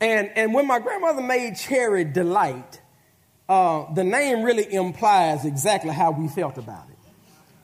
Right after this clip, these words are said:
I mean, my sisters and I, when we knew that Cherry Delight was in the refrigerator, I mean, you could just casually be perusing around the house, but if you get close enough to that refrigerator, and you knew that Cherry Delight was in it,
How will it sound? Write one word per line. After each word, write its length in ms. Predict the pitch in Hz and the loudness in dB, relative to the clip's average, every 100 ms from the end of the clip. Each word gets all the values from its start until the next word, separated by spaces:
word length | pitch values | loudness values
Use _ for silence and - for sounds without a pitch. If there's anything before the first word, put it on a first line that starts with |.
| _ _ 180 | _ _ -2
I 80 | |
mean, 160 | 247 277 | 0 0
my 140 | 262 | 0
sisters 400 | 262 262 - 220 | 0 -4 -8 -8
and 100 | 226 | 0
I, 140 | 240 226 | 2 4
when 180 | 208 208 | 4 2
we 140 | 254 | 0
knew 180 | 247 247 | 0 2
that 160 | 220 | 0
Cherry 240 | 220 240 220 | 0 0 2
Delight 300 | 196 208 202 | 2 0 2
was 160 | 185 | 2
in 80 | 185 | 4
the 80 | 170 | 2
refrigerator, 760 | 160 165 214 190 196 190 175 175 _ _ - | 2 0 -2 -2 -4 -4 -6 -10 _ _ -6
I 80 | |
mean, 180 | 214 208 | -2 0
you 120 | 208 | -2
could 100 | 269 | -4
just 160 | 190 165 | -4 -6
casually 540 | - 247 247 233 214 | -6 -2 0 -2 -4
be 120 | 190 214 | -6 -6
perusing 600 | 202 190 226 233 190 185 | -6 -4 -2 -2 -2 -2
around 320 | 190 196 180 | 0 0 -2
the 80 | 147 | -2
house, 280 | 208 180 | 0 0
but 120 | 160 196 | 0 -4
if 80 | |
you 80 | 262 | -2
get 180 | 208 175 | -4 -4
close 380 | - 349 359 - | -4 -2 -2 -2
enough 240 | 285 285 | -4 -4
to 80 | 269 | -4
that 260 | 254 240 214 | -8 -8 -8
refrigerator, 640 | 226 226 151 139 107 87 - - - - - - - - | -8 -6 -6 -8 -10 -20 -20 -20 -20 -20 -20 -20 -20 -4
and 140 | 190 | 0
you 100 | 226 | 4
knew 160 | 285 311 | 4 4
that 140 | 247 | 2
Cherry 280 | - 285 269 | 0 2 2
Delight 380 | 233 233 254 220 | 4 4 2 2
was 160 | 196 165 | -4 -2
in 200 | 151 | -4
it, 100 | 113 | -6